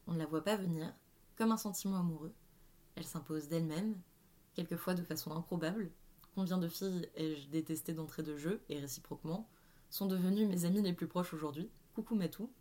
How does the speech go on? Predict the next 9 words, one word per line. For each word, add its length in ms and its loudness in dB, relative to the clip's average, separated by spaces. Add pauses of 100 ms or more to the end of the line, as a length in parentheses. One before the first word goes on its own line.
(200)
La 100 4
deuxième 320 2
chose, 400 -2 (240)
c'est 140 -4
qu'un 180 0
lien, 300 2
ça 160 -8
s'entretient. 500 -4 (500)
Physiquement, 600 0